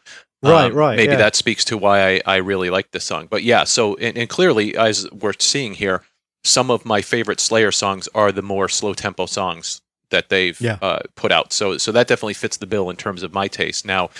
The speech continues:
Speaker 2: Also worth mentioning, another one that Kerry King co-wrote.
Speaker 1: Oh, interesting.
Speaker 2: Mm.
Speaker 1: Um, so now we get
Speaker 2: So
Speaker 1: into three songs.
Speaker 2: you flip the album.
Speaker 1: Yeah,
Speaker 2: You flip
Speaker 1: and
Speaker 2: the vinyl. You start playing side two,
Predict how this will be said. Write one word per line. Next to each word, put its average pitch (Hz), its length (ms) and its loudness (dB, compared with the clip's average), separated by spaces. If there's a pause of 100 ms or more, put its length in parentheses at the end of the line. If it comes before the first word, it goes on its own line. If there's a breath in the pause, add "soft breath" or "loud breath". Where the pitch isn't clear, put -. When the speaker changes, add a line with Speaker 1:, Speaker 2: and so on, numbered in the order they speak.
Speaker 2:
Also 156 300 4
worth 135 280 2
mentioning, 120 480 -2 (200)
another 135 260 4
one 123 160 4
that 127 80 -6
Kerry 120 240 -2
King 131 240 -2
co-wrote. 113 440 -4 (400)
Speaker 1:
Oh, 151 180 6
interesting. 107 460 0 (220)
Speaker 2:
Mm. 117 320 -2 (500)
Speaker 1:
Um, 113 400 2 (800)
so 135 320 2
now 143 220 2
we 196 100 0
get 160 140 4
Speaker 2:
So 175 100 10
Speaker 1:
into 120 280 2 (220)
three 156 380 -2
songs. 104 280 2
Speaker 2:
you - 140 -2
flip 190 180 4
the 139 120 4
album. 156 400 4 (320)
Speaker 1:
Yeah, 107 420 -2
Speaker 2:
You 101 60 0
flip - 260 2
Speaker 1:
and 113 100 2
Speaker 2:
the 147 60 2
vinyl. 151 560 2 (240)
You 117 80 -4
start 139 300 2
playing 139 240 0
side 135 360 0
two, 160 440 0